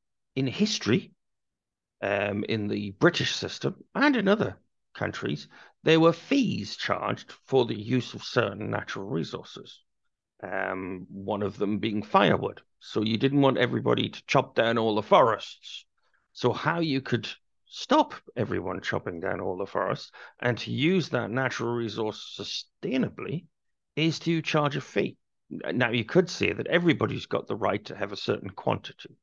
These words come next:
right, to meet their absolute barest needs. But if you want to, something more, if you want to exploit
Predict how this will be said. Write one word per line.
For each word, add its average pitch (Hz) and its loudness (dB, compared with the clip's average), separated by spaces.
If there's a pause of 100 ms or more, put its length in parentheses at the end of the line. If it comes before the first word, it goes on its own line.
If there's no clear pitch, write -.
right, 135 -2 (340)
to 135 4
meet 160 6
their 120 -2
absolute - -2
barest 104 0
needs. 117 -2
But 143 0
if 180 2
you 262 0
want 185 0
to, 135 -4
something 127 -4
more, 190 2 (800)
if 117 -6
you 151 4
want 143 4 (200)
to - -6
exploit 151 2